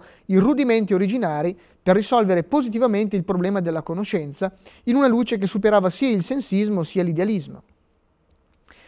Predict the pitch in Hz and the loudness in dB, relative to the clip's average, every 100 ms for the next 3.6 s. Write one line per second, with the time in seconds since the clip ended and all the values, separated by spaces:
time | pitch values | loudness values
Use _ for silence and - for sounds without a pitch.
0 | _ - 190 196 220 240 214 370 220 202 | _ -2 0 2 0 -2 -2 -2 0 -2
1 | 175 208 220 190 170 160 165 180 165 185 | 0 2 4 4 0 -2 -2 -2 0 2
2 | 240 208 165 151 202 208 180 160 170 185 | 2 0 -4 -2 0 2 2 2 4 6
3 | 190 160 156 - 214 | 6 4 -2 -2 -4